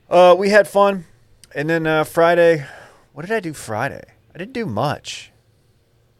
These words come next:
Saturday was the day. Saturday I got up. I sent a text to, I'm in a group text. Dylan, you're not in it. It's me, Will,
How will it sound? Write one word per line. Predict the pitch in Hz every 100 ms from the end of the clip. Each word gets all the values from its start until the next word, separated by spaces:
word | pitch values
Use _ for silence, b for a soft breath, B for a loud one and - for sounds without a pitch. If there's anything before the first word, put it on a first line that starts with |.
| _ _ _ -
Saturday | 151 190 196 135
was | 117
the | 104
day. | 95 107 95 98
Saturday | - 147 185 147 131
I |
got | 120 120 110
up. | 120 107
I | 110
sent | 143 165
a | 110
text | - 117 -
to, | 107
I'm | 107
in | 139
a |
group | 110 113 113
text. | 120 120 - - 117
Dylan, | 117
you're | 117
not | 117 101
in | 101
it. | 95 82
It's | 101 107
me, | 110
Will, | 104 107 104 101